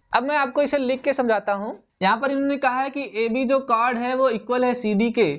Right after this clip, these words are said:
तो आपको बताना है, है ना, ये गिवन है, ये क्या है, ये गिवन है। तो आपको प्रूव करना है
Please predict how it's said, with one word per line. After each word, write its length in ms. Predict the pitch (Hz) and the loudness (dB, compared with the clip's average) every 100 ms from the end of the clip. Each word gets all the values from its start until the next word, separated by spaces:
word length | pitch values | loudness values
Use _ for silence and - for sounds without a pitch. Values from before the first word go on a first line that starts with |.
| - _ _ - | -8 _ _ -2
तो 60 | 240 | 0
आपको 400 | 208 226 - 285 | 2 0 0 0
बताना 460 | 254 247 240 247 254 | 2 2 0 0 -4
है, 160 | 185 113 - _ 190 | -4 -8 -14 _ -6
है 60 | |
ना, 80 | 269 | -2
ये 180 | 262 262 | 0 0
गिवन 360 | 226 233 247 185 | 2 2 2 0
है, 160 | 135 | -2
ये 140 | 151 196 | -4 -2
क्या 160 | 233 | 0
है, 180 | 233 262 339 - _ _ _ _ - - - _ _ 165 | 2 0 -4 -12 _ _ _ _ -20 -20 -20 _ _ 2
ये 240 | 202 254 | 4 4
गिवन 340 | 233 233 240 | 2 0 0
है। 180 | 165 110 113 - _ _ _ _ _ - | -2 -6 -12 -18 _ _ _ _ _ 2
तो 60 | 247 | 2
आपको 200 | 247 262 | 2 0
प्रूव 340 | 247 233 277 247 | 0 2 2 0
करना 320 | 254 226 214 | 2 2 2
है 220 | 208 233 | 0 -2